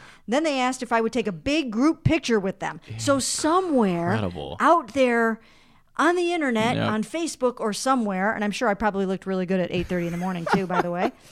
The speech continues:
Speaker 1: <laughs> uh, is a picture of me and about nine of my new friends, uh, that I met on the plane on my, uh, Frontier flight to Phoenix. So shout out to my, my new pals.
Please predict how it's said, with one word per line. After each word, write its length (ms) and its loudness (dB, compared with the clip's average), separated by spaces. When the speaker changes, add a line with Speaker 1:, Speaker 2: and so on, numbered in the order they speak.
Speaker 1:
<laughs> 260 -20
uh, 260 4
is 160 2
a 40 2
picture 300 -4
of 80 -2
me 460 0
and 520 2
about 480 2
nine 340 2
of 120 -2
my 160 2
new 220 2
friends, 680 -2
uh, 180 0
that 140 0
I 80 2
met 200 2
on 120 0
the 60 -6
plane 520 -4
on 160 -2
my, 280 -2
uh, 180 0
Frontier 480 -4
flight 500 -6
to 280 -2
Phoenix. 480 -12
So 320 0
shout 260 -2
out 140 0
to 80 -6
my, 280 0
my 160 -4
new 240 0
pals. 540 0